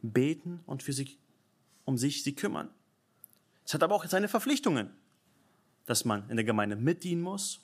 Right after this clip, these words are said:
und auch die Möglichkeit hat, mitzudienen. In der Bibel haben wir nicht eine konkrete Beschreibung von der Mitgliedschaft, wie Punkt für Punkt sie aussehen soll.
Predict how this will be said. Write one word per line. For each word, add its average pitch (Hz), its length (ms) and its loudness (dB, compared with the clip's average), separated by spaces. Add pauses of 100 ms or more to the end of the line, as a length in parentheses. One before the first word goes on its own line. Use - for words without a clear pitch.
(160)
und - 120 -4
auch - 140 2
die - 100 -2
Möglichkeit 180 480 2
hat, 113 220 -2
mitzudienen. 120 960 -2 (1600)
In 175 120 6
der 185 100 6
Bibel 202 400 2
haben 175 140 -2
wir 175 60 2
nicht 202 200 -2
eine 180 80 0
konkrete 185 800 0
Beschreibung 127 560 2
von 120 120 -4
der 110 80 2
Mitgliedschaft, 110 600 -2
wie 117 260 -2
Punkt 160 400 0
für 135 80 2
Punkt 160 320 2
sie - 120 -2
aussehen 139 440 2
soll. 107 180 0